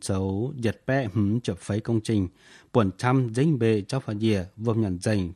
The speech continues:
béo văn hóa, cháu lùm chuống nhàn con ấn tình bê, dật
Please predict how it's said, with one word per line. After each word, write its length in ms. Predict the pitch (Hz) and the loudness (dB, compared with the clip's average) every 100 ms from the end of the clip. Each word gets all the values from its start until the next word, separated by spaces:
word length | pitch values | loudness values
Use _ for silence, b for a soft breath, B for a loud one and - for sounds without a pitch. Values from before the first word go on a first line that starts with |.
| - | -2
béo 140 | 131 | -2
văn 160 | 123 110 | 0 0
hóa, 380 | 101 95 110 170 B B B B | 0 2 0 -4 B B B B
cháu 140 | - 107 | 0 2
lùm 180 | 131 | 2
chuống 400 | 104 107 101 135 | 2 0 2 2
nhàn 220 | 147 113 95 | 2 2 0
con 200 | - 107 | 0 0
ấn 240 | 104 95 127 | 0 -2 -2
tình 260 | 110 87 | -2 -2
bê, 240 | 95 110 104 b b b 113 | 0 0 0 b b b 0
dật 180 | 113 | 0